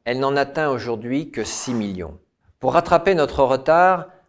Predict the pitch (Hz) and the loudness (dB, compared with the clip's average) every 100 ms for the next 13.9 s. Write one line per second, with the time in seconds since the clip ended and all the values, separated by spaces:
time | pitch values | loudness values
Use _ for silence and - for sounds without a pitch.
0 | _ 131 139 - 196 208 190 - 151 143 | _ -4 -4 -4 -4 0 0 0 0 0
1 | 143 - 165 123 123 123 160 147 110 104 | 0 -2 0 2 0 2 2 4 4 2
2 | 101 131 131 127 - 120 117 107 113 - | 2 0 0 -2 -2 -2 0 -2 -4 -4
3 | 170 175 - _ _ _ _ _ 113 139 | -6 -6 -16 _ _ _ _ _ 0 2
4 | 143 147 147 160 151 156 131 95 80 113 | 4 2 0 -2 -2 2 2 2 -2 -2
5 | 123 123 - 151 139 117 123 170 147 147 | 2 2 4 4 4 0 0 2 2 2
6 | 147 135 101 104 107 - 110 113 110 104 | 4 2 2 -4 -6 -6 -2 -2 -2 -4
7 | 104 107 110 95 - 87 - - 123 - | -4 -6 -8 -6 -10 -12 -14 0 0 2
8 | 156 226 160 - - - 104 101 156 156 | 0 2 0 -2 -14 -10 -8 -4 -2 -2
9 | 120 110 110 107 104 123 185 214 220 104 | -2 -4 -4 -4 -4 -2 -2 -2 -2 -8
10 | - _ _ _ - 139 190 208 180 160 | -10 _ _ _ -6 0 4 4 4 2
11 | - 220 214 143 131 123 - - _ 117 | -2 -4 2 4 4 2 -2 -14 _ -4
12 | 123 143 151 165 170 214 233 143 127 131 | -2 -2 -4 -4 2 4 4 2 -2 0
13 | 131 135 147 147 147 - 220 226 - | 0 -2 0 0 -2 -6 -8 -8 -18